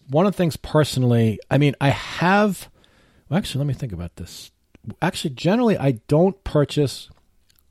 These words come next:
uh, like, gear, clothing, and helmets and stuff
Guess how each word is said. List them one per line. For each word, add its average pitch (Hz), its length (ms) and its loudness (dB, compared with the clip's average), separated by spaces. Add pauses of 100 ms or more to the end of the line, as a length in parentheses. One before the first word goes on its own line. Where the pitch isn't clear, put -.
(140)
uh, 113 160 0
like, 110 240 -4
gear, 120 240 0
clothing, 135 680 2
and 110 220 -6
helmets 120 420 0
and 101 120 -8
stuff - 340 -6